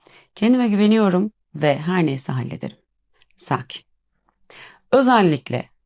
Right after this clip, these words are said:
bu yeni ayda şuna niyet edebilirsiniz. "Fizyolojik olarak değil ama ruhumda kopan fırtınalardan dolayı beni hasta eden tüm duygulardan artık arınmayı seçiyorum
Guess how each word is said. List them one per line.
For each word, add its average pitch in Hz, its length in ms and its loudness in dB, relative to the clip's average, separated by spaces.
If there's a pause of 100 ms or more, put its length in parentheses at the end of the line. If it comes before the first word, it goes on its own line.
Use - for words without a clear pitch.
(100)
bu 240 80 4
yeni 165 220 4
ayda 135 220 -4
şuna 139 260 -8
niyet 170 280 -8
edebilirsiniz. - 800 -12 (720)
"Fizyolojik 262 480 0
olarak 185 380 0
değil 165 200 -2
ama 123 260 -6 (260)
ruhumda 226 420 0
kopan 180 360 -2
fırtınalardan 127 840 -6
dolayı 120 300 -10 (560)
beni 220 200 4
hasta 185 460 -4
eden 143 360 -4 (400)
tüm 240 320 0
duygulardan 156 840 -4
artık - 400 -18
arınmayı 170 420 -2
seçiyorum - 540 -10